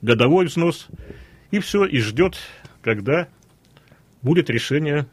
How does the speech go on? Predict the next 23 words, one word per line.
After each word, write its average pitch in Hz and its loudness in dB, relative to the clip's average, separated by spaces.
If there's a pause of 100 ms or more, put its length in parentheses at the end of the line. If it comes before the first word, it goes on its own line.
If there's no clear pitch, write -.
(360)
совета, 117 -2
а 120 -2
решением 110 -2
только 104 -6
совета 156 -2 (380)
регионального 127 2
отделения 113 0 (680)
люди, 160 0
пожелавшие 139 -2
вступить, - -10 (240)
принимаются 123 -2
в 110 -4
ряды 104 -6 (160)
Р 110 -2
Г 101 -4
О. 90 -4 (1300)
У 120 2
нас 180 2
несколько 160 2 (180)
система 143 0
такая, 110 2
да, 113 0 (140)
пожелай, 165 2